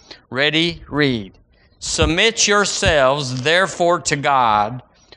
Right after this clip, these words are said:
Resist the devil, and he will flee from you. Ah, that sounds like a, a master plan. If the Lord said, "Okay, let me sum up everything.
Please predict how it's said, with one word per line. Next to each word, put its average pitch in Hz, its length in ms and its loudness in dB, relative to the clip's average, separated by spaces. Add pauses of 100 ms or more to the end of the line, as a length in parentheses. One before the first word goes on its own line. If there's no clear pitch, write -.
Resist 143 600 -2
the 180 100 2
devil, 147 640 0 (220)
and 123 220 -2
he 190 340 0
will 175 480 2
flee 175 420 2
from 175 380 0
you. 139 420 -2 (640)
Ah, - 200 -16
that 120 240 -4
sounds 147 380 -4
like 127 280 -2
a, 101 220 -4 (480)
a 117 80 -8
master 160 460 -4
plan. 208 460 -4 (1300)
If 117 180 -4
the 131 80 -2
Lord 139 220 2
said, 143 260 -2
"Okay, 180 300 0
let 180 140 2
me 220 80 -2
sum 190 300 -2
up 175 180 -2
everything. 170 720 0